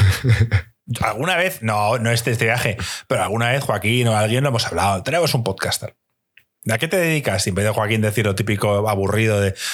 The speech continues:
Speaker 2: "Pues soy farmacéutico", dice, "Tenemos un podcast de, de alto standing". <laughs>
Speaker 1: Cómo me gustó,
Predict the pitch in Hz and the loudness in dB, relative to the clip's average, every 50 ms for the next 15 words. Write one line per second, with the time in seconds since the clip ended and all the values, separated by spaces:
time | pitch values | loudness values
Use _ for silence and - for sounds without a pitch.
0 | - - - - 95 - 151 147 135 147 139 139 131 143 160 151 156 160 - 185 | -8 -6 -4 -2 0 0 0 0 0 0 0 0 0 0 0 0 -2 -2 -2 0
1 | 165 135 117 - 107 98 95 - - - - 113 113 135 143 147 143 131 120 123 | 0 0 0 0 -2 -4 -4 -6 -12 -10 -8 -4 -2 0 0 2 2 0 0 0
2 | 101 95 101 98 - 123 92 90 87 92 92 90 87 85 82 82 95 - _ _ | 0 0 0 2 4 4 4 4 2 2 2 2 2 0 0 -2 -4 -8 _ _
3 | _ _ _ _ _ _ _ _ _ _ _ _ _ _ _ _ _ _ _ _ | _ _ _ _ _ _ _ _ _ _ _ _ _ _ _ _ _ _ _ _
4 | _ _ _ _ _ _ _ _ _ - - 104 101 98 98 92 - 98 87 78 | _ _ _ _ _ _ _ _ _ -4 -2 -2 0 0 -2 0 0 0 0 0
5 | 76 76 - - - - - _ - 139 123 - - - - - - - - - | -2 -2 -4 -8 -10 -14 -14 _ 0 0 2 2 0 -4 -6 -8 -10 -10 -14 -16
6 | - _ - - 107 107 110 117 131 127 113 110 101 92 - - - | -18 _ -4 -2 0 2 2 2 2 2 2 2 2 2 2 2 2